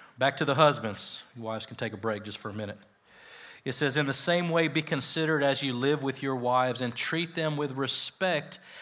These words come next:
as the weaker partner and as heirs with you, uh, of the gracious gift of life, so that nothing will hinder your prayers."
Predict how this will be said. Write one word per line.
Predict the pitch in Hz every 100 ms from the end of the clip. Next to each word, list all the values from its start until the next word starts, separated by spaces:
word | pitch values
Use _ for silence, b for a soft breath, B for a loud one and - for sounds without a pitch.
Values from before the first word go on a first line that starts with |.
| B
as | 170 143 123
the | 127
weaker | 120 147 185 202 202
partner | - - 185 185 143 123
and | 127 127
as | 123 117 -
heirs | 151 165 151 139 - B B B
with | 147 143
you, | 143 139 147 151 151 B B
uh, |
of | 156 156 131
the | 127
gracious | 117 135 143 151 165 147 127
gift | 135 139 -
of | 120
life, | 117 123 123 113 104 - -
so | - - 220 254
that | 226 277 233 - - -
nothing | 143 139 170 - 196 202 185
will | 165 135
hinder | - - 151 156 147 147
your | 147 135
prayers." | 131 - 107 101 123 - - -